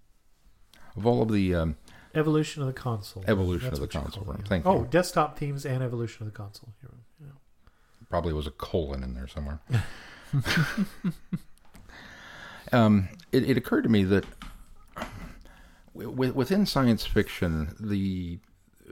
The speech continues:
Speaker 1: the, the console room or the command room or the bridge or, or whatever it is, I mean, th-, this is the, the, the nerve center of your ship. This is the heart of the action.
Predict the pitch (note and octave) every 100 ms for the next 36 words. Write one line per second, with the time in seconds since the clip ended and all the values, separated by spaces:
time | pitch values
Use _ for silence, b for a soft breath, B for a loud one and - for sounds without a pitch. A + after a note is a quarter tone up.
0 | - F#2 F2 F2+ D#2+ F2 - G2+ G2 G2
1 | F2+ F2 E2+ D2+ - E2+ E2 E2 D#2 D#2
2 | D#2 D2+ D2+ D2 - D2+ D#2+ D#2 D2+ D#2
3 | D2+ D2+ E2 D#2 D#2 E2 D#2+ D#2+ D#2+ F2+
4 | F2 F2+ G2+ A#2+ C#3 A2+ G2+ D#2+ E2 E2+
5 | D#2+ E2 E2 D2+ E2+ D2+ C#2+ C2 - -
6 | - - D#2+ - E2 D2 - D2 - F2+
7 | D2+ - D2 D2 D2 - - - - -
8 | - D#2+